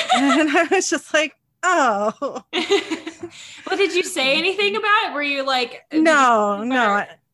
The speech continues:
Speaker 1: I, I
Speaker 2: headphones or what you thought they were headphones or?
Speaker 1: I can't remember how it came up with me and Eric, but, um, I just, I just had no idea. And he's like, "Can't you tell by the way she speaks?" And I was like, "What do you mean?" And he's like, "Apparently there's a certain, like,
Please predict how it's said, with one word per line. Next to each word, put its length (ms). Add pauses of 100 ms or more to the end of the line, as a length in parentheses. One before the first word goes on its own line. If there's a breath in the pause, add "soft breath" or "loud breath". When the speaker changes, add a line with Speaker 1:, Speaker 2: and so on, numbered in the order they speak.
Speaker 1:
I, 60
I 40
Speaker 2:
headphones 560
or 120
what 100
you 80
thought 240
they 100
were 120
headphones 460
or? 280
Speaker 1:
I 140
can't 340
remember 360
how 220
it 60
came 240
up 180
with 180
me 100
and 120
Eric, 400
but, 280
um, 520
I 140
just, 320 (100)
I 120
just 220
had 180
no 180
idea. 400 (280)
And 160
he's 220
like, 300
"Can't 220
you 80
tell 200
by 140
the 140
way 200
she 280
speaks?" 720 (960 soft breath)
And 120
I 100
was 100
like, 240
"What 120
do 60
you 100
mean?" 540
And 180
he's 180
like, 220
"Apparently 420
there's 240
a 80
certain, 560
like, 300